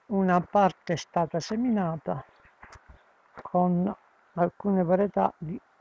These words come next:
pomodori. Questo è pronto per la semina dei fagiolini. Qui sono nate delle melanzane,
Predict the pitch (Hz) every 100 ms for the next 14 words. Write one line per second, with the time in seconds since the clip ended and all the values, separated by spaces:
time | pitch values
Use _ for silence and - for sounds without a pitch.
0 | _ _ - 165 156 147 147 143 151 233
1 | 208 - - - - - - - - -
2 | - - - - - - 233 226 - -
3 | 180 - - 190 196 190 175 180 180 -
4 | _ - 160 151 165 170 - 175 160 151
5 | 151 147 147 185 _ - 165 160 147 -
6 | 190 190 277 269 170 156 196 202 - _
7 | - - - - _ _ - _ _ _
8 | - - _ - 233 - - 175 175 185
9 | 180 165 160 151 156 151 175 226 240 175
10 | 170 151 160